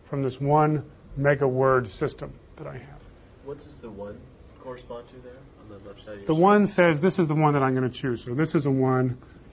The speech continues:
Speaker 1: and all the other ones are gonna be zero. If
Speaker 2: Oh,
Speaker 1: you
Speaker 2: so it's,
Speaker 1: remember,
Speaker 2: it's not a wire coming in with a value one.
Speaker 1: It actually is. It is a constant one. If it was a voltage, I would say I pull this voltage up to a positive voltage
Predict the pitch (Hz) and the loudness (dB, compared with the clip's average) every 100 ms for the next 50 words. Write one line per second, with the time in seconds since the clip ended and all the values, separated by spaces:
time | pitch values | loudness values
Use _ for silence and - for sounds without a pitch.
0 | - 135 135 139 131 135 123 120 120 117 | -6 0 0 2 0 2 0 0 0 -2
1 | 117 113 110 117 113 113 - - - - | -2 -2 -2 -2 -4 -8 -16 -20 -20 -20
2 | - - - 156 151 160 170 156 147 117 | -18 -10 0 2 4 4 4 4 2 0
3 | 110 101 98 95 98 95 92 92 90 90 | -6 -8 -12 -14 -14 -16 -14 -14 -16 -16
4 | 90 92 90 92 - - - - - - | -18 -16 -18 -16 -16 -16 -18 -20 -20 -20
5 | - 180 175 175 - 143 135 104 139 143 | -2 4 6 4 2 2 2 2 0 0
6 | 127 - 147 135 - 127 143 143 143 - | 0 -2 -2 -4 -4 -12 -10 -10 -12 -20
7 | - - - 165 147 170 156 143 147 165 | -20 -20 -6 -2 2 4 4 4 4 4
8 | 165 156 - 143 127 - 131 139 139 139 | 4 2 2 0 0 0 -2 0 0 0
9 | - 160 139 123 135 131 127 143 139 - | 0 0 0 0 0 0 -2 -4 -4 -6
10 | - 123 120 135 139 127 123 120 113 117 | -8 -10 -10 -10 -10 -4 -4 -6 -10 -12
11 | 117 143 - | -14 -16 -20